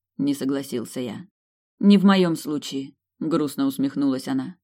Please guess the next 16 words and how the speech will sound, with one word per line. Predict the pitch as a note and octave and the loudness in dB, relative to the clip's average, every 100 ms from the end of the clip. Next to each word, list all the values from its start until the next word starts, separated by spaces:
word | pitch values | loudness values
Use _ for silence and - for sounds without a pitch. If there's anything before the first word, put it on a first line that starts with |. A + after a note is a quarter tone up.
| _ _ _ _ | _ _ _ _
«Мне | - F3 F#3+ | -2 4 6
нужно | F#3+ E3+ F3+ | 4 2 0
в | |
ближайшие | E3+ F3+ F#3 F3 F3+ | 2 2 2 -2 -4
сутки | F3 E3+ - C#3 | -4 -6 -4 -2
выйти | C#3+ C3+ | -2 -4
замуж, | C3+ C#3+ C#3 - _ | -4 -4 -4 -8 _
иначе | - E3 E3+ E3 | -2 -2 -2 -6
всё | - D#3+ | -4 -2
моё | D3+ | 0
наследство | D#3 D#3 E3+ F#3+ - C3 C#3+ | 0 -2 -2 -4 -4 -8 -6
перейдёт | E3 D3 D3 E3 - _ _ _ | -2 -2 -2 -2 -4 _ _ _
империи». | E3 D#3 D#3 C3 B2+ B2 _ _ _ _ _ _ _ _ _ | -4 -2 -2 -2 -2 -10 _ _ _ _ _ _ _ _ _
«Империи | A2+ C#3 C#3 G#3 C4+ D#3+ C3 - | 0 0 2 2 2 0 0 -6
или | C#3+ D#3 | -2 0
Монтерокам?» | D#3+ D#3+ E3 G3+ D#3 - - - | 0 0 0 0 0 -2 -10 -10